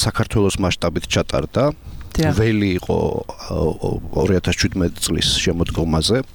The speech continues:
Speaker 1: ა, და ჩვენ აი ამ კვლევით გვინდოდა გაგვეგო, აი დღეს რა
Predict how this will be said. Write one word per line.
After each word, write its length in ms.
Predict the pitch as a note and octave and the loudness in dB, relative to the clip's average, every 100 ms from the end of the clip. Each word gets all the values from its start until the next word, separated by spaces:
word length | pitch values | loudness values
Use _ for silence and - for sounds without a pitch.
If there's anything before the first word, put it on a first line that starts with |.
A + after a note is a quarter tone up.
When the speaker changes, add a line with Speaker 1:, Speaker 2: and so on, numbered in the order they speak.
| - E2+ - - - - - - | -16 -12 -10 -10 -10 -12 -14 -10
Speaker 1:
ა, 480 | - B2 A#2 A#2 A2 A2 - | -2 2 4 4 2 0 0
და 100 | F#3+ | 0
ჩვენ 360 | - - F3 F#3 D3 | 2 2 2 2 2
აი 80 | D3+ - | 2 2
ამ 160 | C3+ | 0
კვლევით 400 | D3+ C#3+ D3+ C3 | 0 2 2 2
გვინდოდა 440 | - B2+ B2+ A#2+ G#2 | 2 2 2 2 0
გაგვეგო, 560 | F#2+ G#2+ A2+ B2+ D#3 D#3+ A#2+ | 2 0 2 2 2 2 0
აი 80 | B2+ | -2
დღეს 560 | - G#2+ D#3 E3 - G#2+ | -2 0 0 0 0 0
რა 240 | A#2 B2+ | 0 0